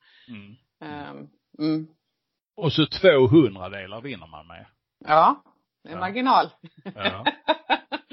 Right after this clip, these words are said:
Speaker 1: Men du,
Speaker 2: <laughs> Ja.
Speaker 1: eh, innan vi kommer fram till det, för det, det ska vi göra, så ska vi börja någon gång, eh, väldigt mycket tidigare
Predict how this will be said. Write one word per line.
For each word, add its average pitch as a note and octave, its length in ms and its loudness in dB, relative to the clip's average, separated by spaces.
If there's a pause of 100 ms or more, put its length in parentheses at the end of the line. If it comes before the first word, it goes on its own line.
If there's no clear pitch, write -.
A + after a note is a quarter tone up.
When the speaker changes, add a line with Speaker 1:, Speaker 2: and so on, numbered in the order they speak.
(680)
Speaker 1:
Men C3+ 120 -2
du, F3 280 8
Speaker 2:
<laughs> G3+ 120 4
Ja. E3 60 -2
Speaker 1:
eh, E3 640 0
innan F#3 200 -2
vi F3 80 -6
kommer E3+ 280 -14
fram E3 340 -6
till C3+ 180 -14
det, B2 420 -4 (680)
för C#3 120 -18
det, C#3 120 -12 (160)
det C3+ 100 -18
ska D3 180 -16
vi C3+ 120 -14
göra, C3 400 -8
så C3 160 -18
ska C#3+ 140 -12
vi C#3 120 -10
börja C#3+ 360 -2
någon C3+ 280 -12
gång, A2+ 360 -8
eh, G#2 440 -14
väldigt A#2+ 400 -8
mycket A#2 260 -14
tidigare G#2 640 -10